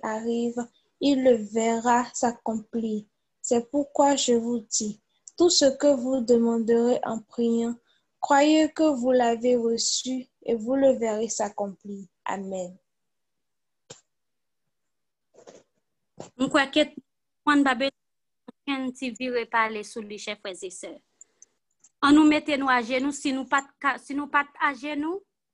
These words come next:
Speaker 2: et puis nous pourrons chanter au numéro cinq cent dix.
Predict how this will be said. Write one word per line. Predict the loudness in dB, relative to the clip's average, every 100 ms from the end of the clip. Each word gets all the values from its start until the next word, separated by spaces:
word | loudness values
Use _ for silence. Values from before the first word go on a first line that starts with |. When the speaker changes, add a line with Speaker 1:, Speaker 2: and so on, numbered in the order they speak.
| _ _ -14
Speaker 2:
et | -10
puis | -6
nous | -8 -8
pourrons | -4 -4 -4
chanter | -8 -8 -8 -8 -8 -8 -14 _ _ _ _ _ _
au | -6 -2
numéro | 2 2 2 0 -4 -6 -6 -10 _ _ _ _ _ _ _ _ _ _ _
cinq | -18 -8 -8 -8
cent | -10 -2 -2 -2 -6 _ _
dix. | -18 -4 -4 -4 -12 -20 -20 -20